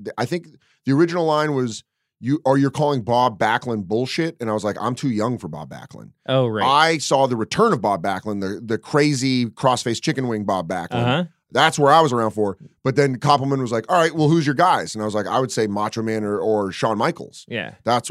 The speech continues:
Speaker 1: or, you know, obviously Hogan, but, like, Shawn Michaels and
Speaker 2: Yeah.
Speaker 1: for real marks,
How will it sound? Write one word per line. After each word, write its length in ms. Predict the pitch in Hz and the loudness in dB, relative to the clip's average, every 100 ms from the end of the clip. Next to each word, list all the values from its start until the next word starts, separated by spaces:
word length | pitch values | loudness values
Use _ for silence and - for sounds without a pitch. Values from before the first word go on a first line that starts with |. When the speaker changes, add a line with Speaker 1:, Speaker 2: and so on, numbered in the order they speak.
| - | -6
Speaker 1:
or, 100 | 131 | -4
you 120 | 143 | -2
know, 160 | 101 - | -4 0
obviously 380 | 143 139 135 110 | 0 0 -2 -2
Hogan, 440 | 87 147 113 104 | 2 2 2 -4
but, 160 | 107 98 | -4 -4
like, 180 | 107 101 | -6 -4
Shawn 220 | 139 131 | -2 0
Michaels 300 | 127 123 120 | 0 -2 -4
and 200 | 117 113 | -6 -6
Speaker 2:
Yeah. 300 | 139 131 85 - | -2 -2 -4 -10
Speaker 1:
for 180 | 131 165 | -8 -4
real 460 | 123 139 196 147 104 127 | -2 2 4 2 -2 -4
marks, 460 | 117 117 127 - | 0 0 -2 -12